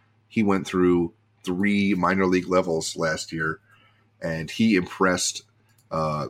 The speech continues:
Indians, uh, coaches a lot in spring training, but he wasn't on the forty-man roster, did not get rostered.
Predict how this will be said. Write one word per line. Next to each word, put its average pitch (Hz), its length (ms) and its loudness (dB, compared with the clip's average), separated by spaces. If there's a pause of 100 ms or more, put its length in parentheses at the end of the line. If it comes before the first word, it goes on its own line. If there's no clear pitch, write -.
Indians, 92 500 -2 (540)
uh, 76 320 -4
coaches 87 560 0
a 80 60 -4
lot 78 540 -2
in 82 100 -10
spring 82 300 -4
training, 76 420 -6
but 78 180 -6
he 95 140 -2
wasn't 82 320 -2
on 82 140 -2
the 82 60 -10
forty-man 82 440 -2
roster, 131 640 0
did 78 180 -8
not 87 300 -2
get 87 160 -2
rostered. 85 560 -2